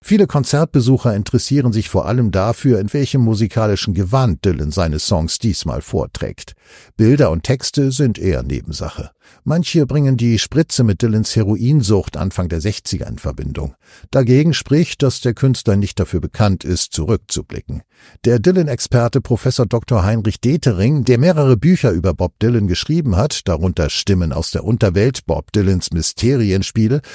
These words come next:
beantwortet meine Frage, wie er den Skeleton Dandy mit der Spritze deutet, kurz und knapp so: „Ich habe keine Ahnung.“ Auch ich habe keine wirkliche Ahnung.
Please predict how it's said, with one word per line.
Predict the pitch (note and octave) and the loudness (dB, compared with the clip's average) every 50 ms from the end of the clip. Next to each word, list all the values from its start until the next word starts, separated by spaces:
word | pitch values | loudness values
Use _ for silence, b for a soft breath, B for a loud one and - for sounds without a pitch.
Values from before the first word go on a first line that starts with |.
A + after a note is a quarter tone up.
| B B B | B B B
beantwortet | C#3+ C3+ - D#3+ F3 - F3+ E3+ C#3 - B2+ B2+ | -2 0 0 0 0 2 2 2 2 0 -2 0
meine | C3 B2 A#2 A2 | 0 0 2 0
Frage, | G2+ - - - A2+ D3+ F#3 F#3 C#3 A2+ F#2+ D#2+ | -2 -4 -4 -4 -2 0 0 0 2 0 2 2
wie | G2 F#2 | 0 0
er | E2+ F#2 E2+ | 0 0 0
den | G2 F#2+ F2 | 0 0 0
Skeleton | E2+ - - - A2 B2 C#3+ B2+ - G2+ E2+ | 0 -2 0 0 2 2 0 0 0 -2 0
Dandy | - G2 G#2+ C3 D3+ C3 A#2 G2+ | 0 0 0 0 0 0 -2 -2
mit | F#2 F2 - | -2 -2 -2
der | E2+ E2 | -4 -4
Spritze | - - - C#3 B2+ - - - | -4 -2 -2 -2 -2 0 -4 -2
deutet, | - F#2+ G#2 C3 B2 B2 - - | 0 0 -2 0 0 -2 -4 0
kurz | - F#3+ F#3+ - - | 0 0 0 0 0
und | C3 B2 - | -4 -4 -2
knapp | - G#2 A2 A2+ - - | 0 0 0 0 -2 -4
so: | - - F#2+ D#2+ C2 - _ _ _ - | -2 0 0 0 0 -4 _ _ _ 0
„Ich | - D3 - | 2 4 4
habe | A#2 F2 D2 C2 _ - | 4 2 2 -2 _ -6
keine | - F#2 C#2+ C2+ C#2 C2 D2 - _ | -6 -4 -4 -2 -4 -4 -4 -4 _
Ahnung.“ | - E2 C#2+ A#1+ - - - - _ _ _ _ _ _ _ _ _ _ _ _ _ _ _ _ _ _ _ - | -6 -6 -6 -6 -8 -14 -20 -20 _ _ _ _ _ _ _ _ _ _ _ _ _ _ _ _ _ _ _ 0
Auch | E3 E3+ D3 - - | 2 4 4 4 4
ich | C#3 C3 G#2+ - - | 4 2 2 4 2
habe | G#2 F#2 E2+ D2+ D2 C#2+ | 2 2 2 0 -2 -4
keine | - - G2 F2 D2+ A#1+ B1 D2 | -2 -2 0 0 0 -2 -4 -4
wirkliche | E2 D2+ - - C#2 - - - - | -4 -4 -4 -6 -10 -8 -8 -10 -6
Ahnung. | D2+ D2+ D2 C2+ C2+ C#2 - | -6 -6 -6 -6 -6 -8 -10